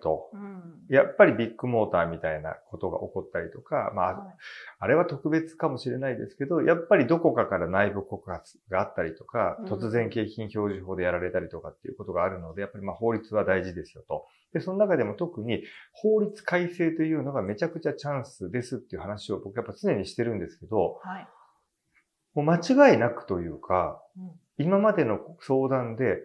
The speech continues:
Speaker 1: 法律改正をベースにしたビジネスの相談って受けたことないんですよ。
Speaker 2: うん。
Speaker 1: ほ-、あの、例えば、二年後、三年後にこういう法律改-、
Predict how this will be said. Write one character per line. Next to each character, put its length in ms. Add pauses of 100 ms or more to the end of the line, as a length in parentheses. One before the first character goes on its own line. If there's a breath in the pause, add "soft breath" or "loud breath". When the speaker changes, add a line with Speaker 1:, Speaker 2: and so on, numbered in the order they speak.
(120)
Speaker 1:
法 300
律 220
改 260
正 240
を 80
ベ 200
ー 40
ス 140
に 120
し 100
た 120
ビ 140
ジ 120
ネ 120
ス 100
の 80
相 240
談 180
っ 40
て 80 (160)
受 160
け 40
た 60
こ 80
と 120
な 120
い 60
ん 80
で 80
す 120
よ。 240
Speaker 2:
う 60
ん。 600
Speaker 1:
ほ-、 160 (280 soft breath)
あ 100
の、 120
例 240
え 20
ば、 160 (460 loud breath)
二 120
年 280
後、 120
三 320
年 220
後 100
に 80
こ 300
う 60
い 100
う 60
法 300
律 240
改-、 160